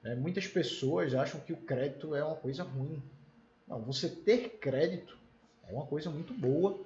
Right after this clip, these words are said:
se você souber utilizar da maneira correta. Então, existe a dívida saudável, a dívida boa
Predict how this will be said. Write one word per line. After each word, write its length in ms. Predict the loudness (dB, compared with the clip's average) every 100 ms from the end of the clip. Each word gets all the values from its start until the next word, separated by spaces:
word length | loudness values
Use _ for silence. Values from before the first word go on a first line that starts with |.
| -14 -20 -6
se 300 | -2 0 2
você 260 | 2 0
souber 340 | 2 4 4 2
utilizar 360 | 2 0 0
da 60 | 0
maneira 180 | 0 -2
correta. 460 | -2 0 -2 -4 -12 -20 _ _ _ -10
Então, 400 | -2 0 0 -2 -4
existe 840 | -4 -4 0 2 2 0 -4 -8 -8
a 100 | -2
dívida 380 | -2 0 -2 -2
saudável, 640 | -2 0 0 -2 -4 -2
a 20 | -4
dívida 240 | -2 -4
boa 560 | -4 -2 0 0 -2